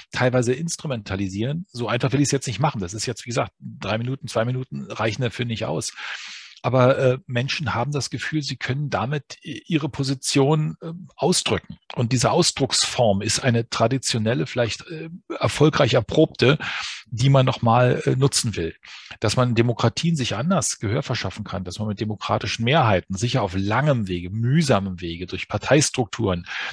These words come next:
die man in den Medien ja auch nicht so toll und erfolgreich dargestellt wiederfindet und sagt, die Ochsentour lohnt sich dann teilweise für ein Anliegen nicht, weil ich das Anliegen dahin durchbringe, wo es hin muss, in die Parlamente,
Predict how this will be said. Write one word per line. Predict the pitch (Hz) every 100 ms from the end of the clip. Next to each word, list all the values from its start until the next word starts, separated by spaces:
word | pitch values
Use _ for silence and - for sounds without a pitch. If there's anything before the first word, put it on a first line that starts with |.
| -
die | -
man | 113 135
in | 123
den | 120
Medien | 117 123 131
ja | 120
auch | 147 -
nicht | 113
so | -
toll | - 104
und | 98
erfolgreich | 98 - 113 110 101 87
dargestellt | 98 104 - 95 92
wiederfindet | 120 113 - 98 113 107
und | 101
sagt, | 107 92
die | - 117
Ochsentour | - - - 110
lohnt | 117 147
sich | 110
dann | - 90
teilweise | 92 92 90
für | 90 92
ein | 90
Anliegen | 90 104 110 120
nicht, | 120 -
weil | 104
ich | 110 -
das | 107
Anliegen | - 117 117 120 107
dahin | 107 113 117
durchbringe, | 131 143 - 98 110
wo | 107 104
es |
hin | - 180
muss, | 139 113 -
in | 110
die |
Parlamente, | 107 113 104 107 131 143